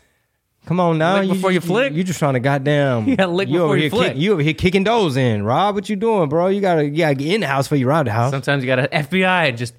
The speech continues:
Speaker 1: You gotta pass the guard before you can choke a motherfucker, dog. What you
Speaker 2: I,
Speaker 1: doing?
Speaker 2: okay, I like that.
Speaker 1: You see?
Speaker 2: Yeah,
Speaker 1: I'm trying to
Speaker 2: okay.
Speaker 1: get in the house.
Speaker 2: That's reminded me. Thank you, gen-, genius, Jingo,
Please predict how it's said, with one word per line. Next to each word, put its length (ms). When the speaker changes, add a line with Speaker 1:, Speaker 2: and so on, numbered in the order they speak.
Speaker 1:
You 140
gotta 180
pass 300
the 80
guard 440
before 200
you 80
can 100
choke 220
a 40
motherfucker, 420
dog. 220
What 80
you 60
Speaker 2:
I, 140
Speaker 1:
doing? 280
Speaker 2:
okay, 440
I 60
like 280
that. 360
Speaker 1:
You 60
see? 200
Speaker 2:
Yeah, 100
Speaker 1:
I'm 180
trying 160
to 60
Speaker 2:
okay. 100
Speaker 1:
get 80
in 80
the 80
house. 460
Speaker 2:
That's 320
reminded 500
me. 100
Thank 380
you, 160
gen-, 260
genius, 480
Jingo, 320